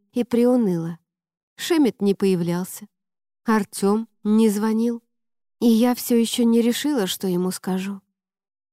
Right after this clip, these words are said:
«Это всё стул», заключила вторая секретарша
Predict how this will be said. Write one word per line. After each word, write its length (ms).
«Это 320
всё 260
стул», 520
заключила 640
вторая 440
секретарша 840